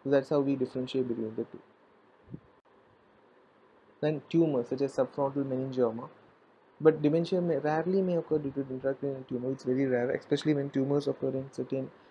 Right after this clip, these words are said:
anatomical sites. Mental or behavior changes occur in fifty to seventy percent of all brain tumors, as distinct from dementia, which is associated with frontal lobe tumors, third ventricle tumors, and corpus,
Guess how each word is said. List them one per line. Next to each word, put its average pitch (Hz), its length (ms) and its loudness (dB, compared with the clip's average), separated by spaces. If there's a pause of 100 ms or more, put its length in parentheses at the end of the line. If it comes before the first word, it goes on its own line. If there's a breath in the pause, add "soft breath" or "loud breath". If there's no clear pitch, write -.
(100)
anatomical 135 520 0
sites. 127 380 -4 (600)
Mental 147 500 2
or 151 180 6
behavior 139 460 2
changes 139 400 -4
occur 135 240 -2
in 135 120 -2
fifty 143 260 -4
to 143 100 -6
seventy 135 320 0
percent 131 360 0
of 123 160 2
all 131 140 6
brain 127 360 -2
tumors, 123 420 -2 (320 loud breath)
as 139 160 2
distinct 147 340 -4
from 143 180 -2
dementia, 127 520 -2
which 127 200 -2
is 127 140 -4
associated 135 540 -6
with 135 120 -2 (240)
frontal 135 280 0
lobe 139 280 2
tumors, 120 320 0 (420 loud breath)
third 147 200 4
ventricle 143 400 0
tumors, 131 400 -2 (100)
and 127 180 -4
corpus, 131 380 0